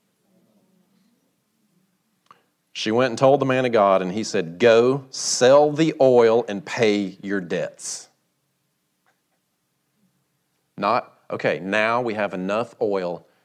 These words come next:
to supply the temple so the holy people, men of God, can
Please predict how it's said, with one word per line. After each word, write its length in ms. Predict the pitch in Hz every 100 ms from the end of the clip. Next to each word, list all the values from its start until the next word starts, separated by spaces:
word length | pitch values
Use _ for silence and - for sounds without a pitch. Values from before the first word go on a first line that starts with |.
| _
to 80 | 104
supply 580 | - - 98 98 104 101
the 100 | 90
temple 460 | - 117 98 90
so 160 | - 92
the 80 | -
holy 420 | - 120 127 120
people, 440 | 123 113 - 90
men 220 | 95 95
of 120 | 95 92
God, 440 | 95 82 82 78
can 280 | 90 82